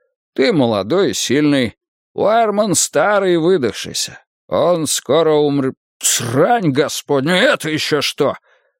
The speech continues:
Он отпрянул от корзинки и упал бы, если б я не успел рукой обхватить его талию. Джек вскрикнул от удивления и ужаса.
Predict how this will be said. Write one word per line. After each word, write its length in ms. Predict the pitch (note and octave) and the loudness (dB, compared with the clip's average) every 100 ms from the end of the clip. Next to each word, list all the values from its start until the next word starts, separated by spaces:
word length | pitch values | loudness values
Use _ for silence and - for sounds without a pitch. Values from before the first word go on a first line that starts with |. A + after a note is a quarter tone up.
| _ _ | _ _
Он 180 | - A#2 | -2 0
отпрянул 460 | A2+ - A#2+ A#2+ A#2+ | 0 0 0 2 2
от 100 | A#2 | 0
корзинки 600 | A#2+ A2+ G#2+ C#3+ C#3 C3+ | -2 -2 0 0 2 2
и 40 | |
упал 480 | C3+ B2 - D#3+ A2 | 2 0 0 0 0
бы, 140 | F2 | -4
если 300 | E2 A2 A#2 | -4 -2 0
б 100 | B2 | 2
я 80 | A#2+ | 2
не 120 | A#2+ | 2
успел 360 | A#2 - C#3 C3 | 0 0 0 2
рукой 320 | A#2+ A2 C3+ | 2 2 0
обхватить 480 | B2 - A2 - A2 | 0 0 -2 -2 -2
его 220 | A#2 A2+ | 0 0
талию. 460 | - B2 F2+ - - _ _ _ _ _ F#2+ | 0 -2 -2 -8 -20 _ _ _ _ _ -8
Джек 460 | F2 G2 E3 E3 | -2 0 0 0
вскрикнул 800 | - - - A2+ B2+ C#3 D3 C#3 | -4 -4 -2 0 0 2 2 2
от 120 | C3 | 0
удивления 640 | A#2 A#2 G2+ F#2+ G#2+ G#2 G#2 | -2 -2 0 0 2 2 2
и 20 | |
ужаса. 580 | G#2 F#2 B1+ - - | 2 -2 -4 -4 -4